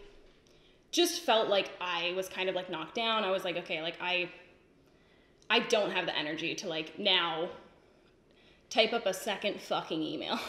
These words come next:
<laughs> of all things. That's what you want me to do right now? Good God." Um,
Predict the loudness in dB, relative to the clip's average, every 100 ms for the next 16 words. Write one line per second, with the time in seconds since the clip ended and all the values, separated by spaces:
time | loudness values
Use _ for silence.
0 | -10 -10 -4 -2 0 0 0 -2 -2 0
1 | 0 0 -2 -2 -2 -4 -4 -2 0 0
2 | -2 -4 -2 -4 -4 -6 -8 -14 -18 -10
3 | -4 -2 0 -2